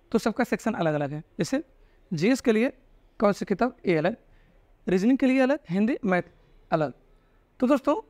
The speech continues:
सारी पुस्तकों के बारे में हम विस्तृत चर्चा करेंगे, तो वीडियो को बिना स्किप किए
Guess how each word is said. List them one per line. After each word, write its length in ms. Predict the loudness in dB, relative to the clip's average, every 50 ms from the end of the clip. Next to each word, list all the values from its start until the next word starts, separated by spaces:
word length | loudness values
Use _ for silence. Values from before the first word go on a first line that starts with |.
| _ _ _ _ _ _ _ _ _ -4
सारी 220 | 0 0 0 2
पुस्तकों 360 | 0 -2 -2 0 0 0 0
के 100 | 0 2
बारे 160 | 0 0 0
में 80 | 0 -2
हम 60 | -2 -2
विस्तृत 380 | -2 -2 -2 0 0 0 0
चर्चा 220 | -2 -4 -2 -4 -4
करेंगे, 420 | -2 -2 -4 -4 -4 -6 -6 -8 -10 _ _ _ _ _ _ _ -2
तो 240 | 0 0 0 0 -6 _ _ _ -6
वीडियो 240 | -2 0 0 2 0
को 100 | 0 0
बिना 220 | 2 2 2 2 2
स्किप 220 | 0 -2 -4 -2
किए 200 | 0 0 0 0